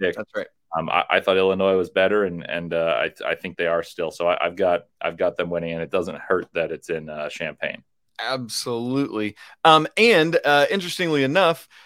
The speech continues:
Speaker 2: uh, the, uh, KenPom does have Illinois favored by four at home over the Hoosiers. Do you think, um,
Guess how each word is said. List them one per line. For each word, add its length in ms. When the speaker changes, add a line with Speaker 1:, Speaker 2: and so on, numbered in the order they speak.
Speaker 2:
uh, 400
the, 440
uh, 200
KenPom 440
does 220
have 220
Illinois 480
favored 500
by 220
four 440
at 200
home 440
over 460
the 140
Hoosiers. 600
Do 140
you 120
think, 440
um, 460